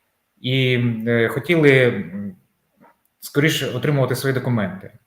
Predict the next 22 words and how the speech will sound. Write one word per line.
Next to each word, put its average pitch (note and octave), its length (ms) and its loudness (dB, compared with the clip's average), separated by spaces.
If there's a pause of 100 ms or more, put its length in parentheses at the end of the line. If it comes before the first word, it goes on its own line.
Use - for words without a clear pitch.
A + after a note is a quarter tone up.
(960)
Е, G2 360 -4
ну G3 120 6
і D3 200 4
взагалі D#3 360 2
купа E3 300 0
часу F#3 360 2
у A#2 120 -2
нас, C#3 440 -2
е, A#2 220 -4
уходила A#2+ 480 -2
на, A#2 420 0
е, A2+ 640 -6
паперу, G#2 520 -2
на A#2+ 140 0
обробку, C#3 540 0
на A2+ 540 -2
роздруківку, C3 760 -2
на A#2 200 0
відправку, C#3+ 680 0
на A#2 120 0
архівування. B2+ 720 0
Які-, A2+ 320 -6